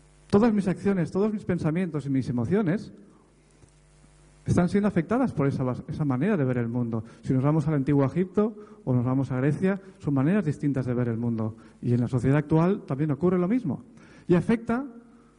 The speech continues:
pues, a lo que entendemos por vida o muerte. ¿Hay vida después de la vida? ¿Qué somos? ¿Qué no somos? ¿Qué es normal? ¿Es normal lo que estoy diciendo? ¿Es anormal lo que voy a hablar?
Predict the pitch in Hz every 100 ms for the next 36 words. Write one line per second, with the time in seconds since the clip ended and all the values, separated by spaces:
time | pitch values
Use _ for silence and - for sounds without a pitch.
0 | _ _ _ _ _ _ 139 143 147 143
1 | 170 247 254 226 151 156 147 143 247 -
2 | 117 - - - 156 151 151 202 226 -
3 | 175 170 170 196 254 - - - - -
4 | _ _ _ - - - - - - -
5 | - - - - 170 147 127 185 190 139
6 | 131 156 180 233 - - - 196 185 165
7 | 143 160 185 226 220 165 160 233 226 143
8 | - 151 156 175 196 156 175 147 135 214
9 | 208 151 135 135 127 156